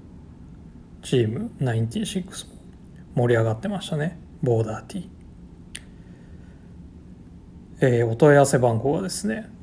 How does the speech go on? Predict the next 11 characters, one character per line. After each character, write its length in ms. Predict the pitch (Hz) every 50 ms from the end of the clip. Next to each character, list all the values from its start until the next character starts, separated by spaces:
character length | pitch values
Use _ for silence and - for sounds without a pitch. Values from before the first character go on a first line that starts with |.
| - - - - - - -
三 420 | - - - - 147 143 147 143 127
八 460 | 113 - 127 110 - - - 226 - - - - - - - - -
ゼ 180 | - - 127
ロ 240 | 113 117 117 113 113
四 180 | 113 117 120 - - - - - - - - - - - - -
ゼ 160 | - 123 123
ロ 160 | 120 143 143
ゼ 140 | 131 123 135
ロ 180 | 123 127 151 - - - - - - -
四 320 | - 127 113 113 110 107 110
二、 260 | 123 143 170 185